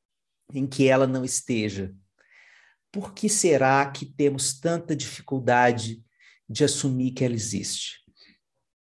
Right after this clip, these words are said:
Por que será que criminalizamos? Quais são os efeitos entre nós da criminalização da raiva? A raiva nos faz pessoas menos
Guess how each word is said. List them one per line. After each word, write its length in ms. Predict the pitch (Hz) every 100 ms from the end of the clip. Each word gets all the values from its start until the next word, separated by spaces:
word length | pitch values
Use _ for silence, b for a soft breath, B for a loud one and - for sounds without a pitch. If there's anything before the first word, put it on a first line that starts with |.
| _ - -
Por 200 | 196 -
que 120 | -
será 480 | 202 - 147 135 156
que 160 | 151 147
criminalizamos? 960 | - 151 147 143 143 135 120 123 123
Quais 260 | - 185 -
são 200 | - 180
os 160 | 160
efeitos 1160 | 175 170 - - 160 156 139 - 104 - - - b b b b b -
entre 440 | 156 165 151 147
nós 420 | 131 123 123 131
da 140 | 135 135
criminalização 920 | - 139 143 131 123 120 117 131 127
da 120 | 117
raiva? 520 | 104 107 104 98 92 - _ _ b b b b b
A 80 | 147
raiva 580 | 131 123 170 180 147 147
nos 300 | 135 117 -
faz 560 | - 151 139 - -
pessoas 720 | - 135 - - 143 131 127
menos 1160 | 127 139 156 175 156 123 110 - - - -